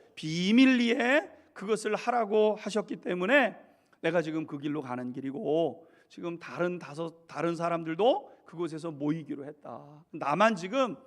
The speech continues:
예, 지금, 예, 각각 모이는 거니까 가다가 어,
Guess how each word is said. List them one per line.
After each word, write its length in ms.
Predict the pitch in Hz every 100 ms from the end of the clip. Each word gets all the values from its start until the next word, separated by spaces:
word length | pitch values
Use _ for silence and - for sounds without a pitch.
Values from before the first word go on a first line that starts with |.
| _ _
예, 140 | 123 120
지금, 460 | - 175 170 - - _ -
예, 160 | 143 139
각각 340 | - - 226
모이는 360 | 185 165 165 160
거니까 440 | 147 143 160 160 - - _ -
가다가 800 | - 165 175 160 185 320 - - -
어, 260 | 139 131